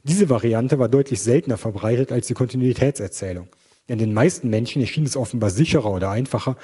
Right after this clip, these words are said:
Ambivalenzen auszublenden und komplexere Geschichten schlicht zu vermeiden. Zunächst zur Kontinuitätserzählung. Die einfachste Möglichkeit bestand darin, Dichotomien zu bemühen, welche die eigene Biografie anhand der binären Opposition von Nazi, Nicht-Nazi oder politisch, unpolitisch erzählten.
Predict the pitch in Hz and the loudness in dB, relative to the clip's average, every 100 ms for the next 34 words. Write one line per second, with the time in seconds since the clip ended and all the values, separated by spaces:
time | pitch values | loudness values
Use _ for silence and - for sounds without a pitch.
0 | - - 143 131 123 135 156 - 131 143 | -18 -6 2 4 4 2 0 -4 0 0
1 | 156 - 120 127 131 131 117 113 - 131 | 0 -4 0 0 0 -2 -2 -8 -2 -2
2 | - 110 107 - 131 - 120 - 107 - | 0 -6 -4 -4 -4 -6 -12 -4 -4 -4
3 | - - 117 147 139 95 90 - _ _ | -12 -10 -2 0 2 -2 -4 -12 _ _
4 | _ _ _ _ _ _ - - _ - | _ _ _ _ _ _ -20 -20 _ 2
5 | 135 156 - - 127 120 117 107 - 104 | 4 2 -2 -4 -2 -2 0 0 0 -4
6 | 101 95 - 92 92 _ _ _ _ _ | -4 -12 -12 -14 -16 _ _ _ _ _
7 | _ _ _ _ _ - - 196 185 147 | _ _ _ _ _ -6 2 4 4 2
8 | 156 135 147 123 - 131 139 135 147 123 | 2 2 2 0 2 0 2 0 0 0
9 | 127 160 139 143 135 - 131 143 160 156 | 0 2 2 0 0 0 0 0 2 0
10 | 104 107 101 101 101 98 120 131 131 131 | -4 -6 -4 -2 -2 0 2 2 0 0
11 | 147 156 127 131 120 120 113 165 180 135 | 2 2 2 2 2 -2 -2 0 0 2
12 | 110 135 123 123 120 139 127 127 131 123 | -2 0 0 2 2 2 2 -2 -2 -2
13 | 120 143 147 135 101 104 117 - 113 107 | 0 0 0 -2 -4 -4 -4 -2 -2 0
14 | 120 - 117 117 - 123 110 95 - 117 | -2 -2 -4 -4 -4 -4 -2 -2 -2 -2
15 | 131 127 - 131 131 110 101 95 90 - | 0 -2 0 -2 0 0 0 -2 -8 -10
16 | 101 - 92 90 - | -12 -8 -8 -8 -12